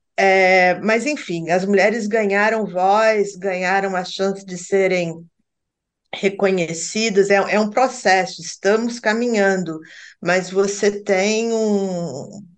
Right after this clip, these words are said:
vamos dizer assim, você pode denunciar o abuso, você pode denunciar o assédio, as pessoas não vão duvidar de você.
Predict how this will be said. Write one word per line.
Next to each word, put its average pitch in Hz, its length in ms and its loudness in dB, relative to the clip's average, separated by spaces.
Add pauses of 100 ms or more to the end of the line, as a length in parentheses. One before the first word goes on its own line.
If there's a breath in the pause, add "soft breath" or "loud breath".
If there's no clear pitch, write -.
(100)
vamos 185 240 0
dizer 175 160 -2
assim, 170 560 -6 (880 soft breath)
você 208 340 0
pode 185 800 2
denunciar 185 760 2
o 170 80 4
abuso, 185 640 -2
você 190 260 -2
pode 180 540 2
denunciar 170 640 0
o 160 40 2
assédio, 180 580 0
as 175 100 -8
pessoas 175 320 -8
não 175 140 -2
vão 180 180 0
duvidar 165 560 0
de 160 120 -10
você. 185 640 2